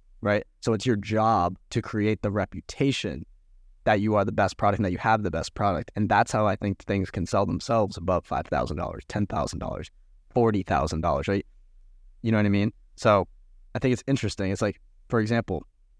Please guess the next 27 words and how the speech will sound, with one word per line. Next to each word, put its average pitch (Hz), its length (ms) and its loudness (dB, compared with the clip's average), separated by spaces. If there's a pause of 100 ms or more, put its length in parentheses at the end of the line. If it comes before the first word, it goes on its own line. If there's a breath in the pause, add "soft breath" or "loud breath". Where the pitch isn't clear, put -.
(540)
Hampton, 120 540 0
right? 101 240 0 (260)
It 101 120 -4
started 110 540 2 (120)
and 110 120 -2
they 107 40 0
had 104 140 -4
sales 101 280 -2
calls 98 280 0
and 98 80 2
they 98 40 2
have 95 100 0
all 98 120 2
this 85 100 -2
stuff - 240 -2
and 95 140 0 (100)
it, 98 140 -4 (120)
it's - 200 -6
gonna 92 160 -2
be, 87 180 0
it's 95 200 -4
high 107 160 -2
ticket 95 320 -2
and 80 80 -2
all 87 120 -2
this, - 260 -4
right? 95 180 -2